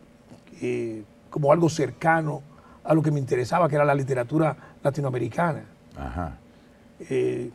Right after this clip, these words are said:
Speaker 1: quería estudiar literatura lat-, latinoamericana, no específicamente literatura española, aunque todo esto está relacionado,
Speaker 2: Sí, sí,
Speaker 1: indudablemente
Speaker 2: sí,
Speaker 1: que
Speaker 2: sí,
Speaker 1: sí.
Speaker 2: sí.
Speaker 1: Quiere decir que sí,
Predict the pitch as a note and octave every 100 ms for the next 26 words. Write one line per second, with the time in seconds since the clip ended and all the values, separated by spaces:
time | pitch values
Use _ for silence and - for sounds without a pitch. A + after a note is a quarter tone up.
0 | - C3 C#3+ D#3+ D#3+ D#3 D3 C#3+ D#3 D3+
1 | D3 D3 D3+ D#3 F3+ F#3 G#3 G3 G3 F#3
2 | - - - - D3+ D#3+ D#3 C3+ D3+ D3
3 | D3+ D3+ D3 C#3+ C#3+ C#3+ D3+ C#3+ F#3+ F#3+
4 | F#3 F3+ F3+ - - - - - D#3+ E3
5 | D#3+ E3 D3+ D3 C#3 G3 G#3+ G3 F#3 F3+
6 | E3+ - F3 D#3 E3 D3+ D3 - C#3 A#2+
7 | A#2 G#2 A#2 F2 - C#3 C3+ D3 D3 -
8 | D#3+ C#3 - D#3 - - - - - F3+
9 | F3 - F3 D#3 F3+ D#3 C#3+ C#3 C#3 -
10 | - G#3+ B3+